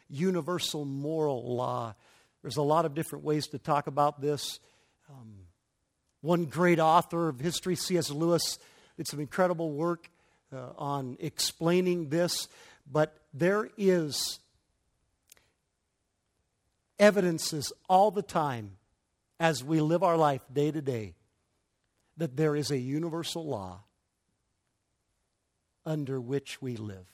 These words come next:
You validate it by your speech. The people around you is just one way, validates it by their speech.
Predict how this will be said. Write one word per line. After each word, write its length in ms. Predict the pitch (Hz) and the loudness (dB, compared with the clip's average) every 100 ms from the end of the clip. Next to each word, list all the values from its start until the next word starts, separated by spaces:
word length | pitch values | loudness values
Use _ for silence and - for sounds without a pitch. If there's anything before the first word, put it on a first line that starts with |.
| _ _ _ _ _ _ _ _ _ _ _ _ _ | _ _ _ _ _ _ _ _ _ _ _ _ _
You 300 | 131 151 208 | -8 -2 0
validate 680 | 175 127 170 180 160 131 120 | 0 4 6 6 2 0 -2
it 260 | 110 123 104 | -6 -14 0
by 160 | 139 | 2
your 220 | 147 147 139 | 2 -2 -6
speech. 540 | - - 131 101 - | -8 -8 -10 -10 -12
The 80 | 131 | -12
people 420 | - 180 - 175 | -8 -8 -4 -2
around 520 | 156 143 160 165 143 | 0 2 0 0 -4
you 200 | 117 107 | -8 -8
is 160 | 113 117 | -10 -8
just 200 | 160 123 | -8 -4
one 260 | 143 156 | -2 -2
way, 260 | 135 117 98 - _ _ _ 127 | -2 -4 -6 -12 _ _ _ -4
validates 640 | 151 156 160 139 147 - | 2 4 4 0 -4 -6
it 160 | 131 120 | -8 2
by 360 | 139 147 135 | 4 2 -2
their 200 | 139 139 | -6 -6
speech. 540 | 127 - 107 - - | -6 -10 -12 -12 -20